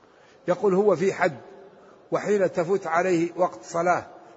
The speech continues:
فكيف يصليها؟" إذا فاتت عليه الصلاة يصليها، فإن كان مسافرا يصليها سفرا،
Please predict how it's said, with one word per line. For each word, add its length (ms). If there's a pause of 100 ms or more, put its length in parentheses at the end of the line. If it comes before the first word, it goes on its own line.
(120)
فكيف 340
يصليها؟" 760 (840)
إذا 200
فاتت 380
عليه 240
الصلاة 460 (880)
يصليها، 600
فإن 260
كان 320
مسافرا 580 (880)
يصليها 560
سفرا، 440